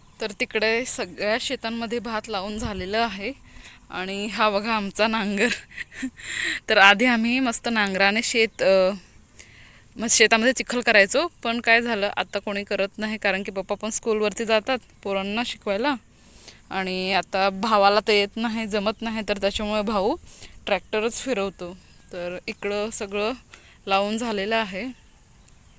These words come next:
माझा हे अवतार खूप खराब झालेला आहे, एकदम चिखलाने माखून गेलेली आहे मी पण.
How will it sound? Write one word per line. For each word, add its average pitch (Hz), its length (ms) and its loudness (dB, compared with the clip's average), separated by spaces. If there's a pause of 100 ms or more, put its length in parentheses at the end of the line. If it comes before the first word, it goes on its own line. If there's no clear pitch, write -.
(1500)
माझा 202 300 -8
हे 233 160 -8
अवतार 202 360 -6
खूप - 220 -20
खराब 196 260 -8
झालेला 196 340 -8
आहे, 196 200 -8
एकदम 190 340 -10
चिखलाने 202 500 -6 (640)
माखून 208 400 -6
गेलेली 220 400 -4
आहे 208 200 -4
मी 214 120 -12
पण. 202 240 -12